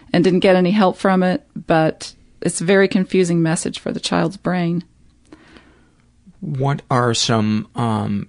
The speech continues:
Speaker 2: you, you have, uh, several different categories in the book of, uh, kind of textbook ways of,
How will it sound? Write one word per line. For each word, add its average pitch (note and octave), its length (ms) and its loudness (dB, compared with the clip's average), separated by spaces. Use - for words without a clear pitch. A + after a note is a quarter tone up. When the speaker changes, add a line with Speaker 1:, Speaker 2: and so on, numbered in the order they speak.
Speaker 2:
you, C3+ 160 -4
you C3+ 260 -2
have, B2 480 -2
uh, - 400 -6
several B2+ 340 -2
different A#2 320 -4
categories A2+ 600 -2
in G2+ 100 0
the G2 80 0
book G#2 460 -6
of, G2 520 -4
uh, G2 260 -8
kind A#2 260 -6
of F2+ 140 -6
textbook - 600 -6
ways G2+ 400 0
of, - 360 -8